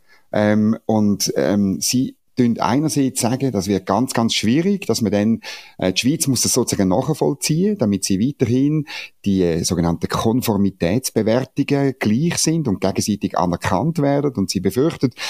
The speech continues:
dass das, äh, nicht gemacht wird von der E U, weil, du erinnerst dich, im MedTech-Bereich hat das die E U nicht gemacht, obwohl wir die Regulierung im MedTech-Bereich nachvollzogen haben. Kostenpunkt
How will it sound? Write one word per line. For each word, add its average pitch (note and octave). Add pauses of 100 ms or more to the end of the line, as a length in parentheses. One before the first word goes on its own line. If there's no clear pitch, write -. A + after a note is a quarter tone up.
(220)
dass G#2
das, C3
äh, F#2+
nicht A2
gemacht G2+
wird C#3+
von C3
der B2+
E C3
U, C#3+ (320)
weil, B2+
du G2+
erinnerst A2+
dich, A2
im F2
MedTech-Bereich G2
hat -
das -
die F#2+
E G2+
U G2
nicht B2+
gemacht, C3
obwohl A#2
wir B2+ (300)
die A2
Regulierung G#2
im F#2+
MedTech-Bereich G2+
nachvollzogen B2+
haben. B2
Kostenpunkt F#2